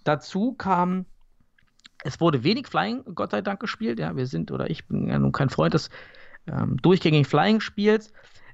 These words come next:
Das ist mir aufgefallen. Es wurde also immer gewartet, bis der Flying, ähm, probiert wurde. Auf der anderen Seite, wenn der Flying eben kam, wie immer meine Meinung, ähm,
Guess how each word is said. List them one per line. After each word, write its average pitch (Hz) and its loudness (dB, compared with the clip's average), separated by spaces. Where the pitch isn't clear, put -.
Das 170 0
ist - -12
mir 143 -2
aufgefallen. 220 -2
Es - -8
wurde 127 -2
also 127 -2
immer 139 -2
gewartet, 151 2
bis 175 -4
der 170 -2
Flying, 160 0
ähm, 139 -4
probiert 170 0
wurde. 185 6
Auf - -4
der 156 2
anderen 180 4
Seite, 170 4
wenn 160 2
der 190 0
Flying 170 0
eben 151 -4
kam, 143 0
wie 135 -4
immer 143 2
meine 135 2
Meinung, 127 2
ähm, 120 -6